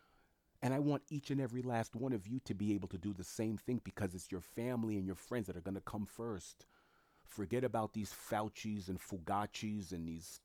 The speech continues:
Carlsons and these Madows and these Lemons, Lemonheads and these Coopers and these Tuck. Forget about them all. Forget about the links that you're getting and the grams and the videos and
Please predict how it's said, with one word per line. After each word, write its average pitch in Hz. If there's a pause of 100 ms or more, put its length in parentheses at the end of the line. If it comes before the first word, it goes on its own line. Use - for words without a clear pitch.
Carlsons 98
and 87
these 78
Madows 98
and 85
these 78
Lemons, 104 (440)
Lemonheads 101
and 76
these 73
Coopers 101
and 65
these -
Tuck. - (180)
Forget 123
about 107
them 98
all. 104 (140)
Forget 107
about 98
the 73
links 98
that -
you're 90
getting 107
and 82
the 73
grams 95
and 76
the 69
videos 95
and 92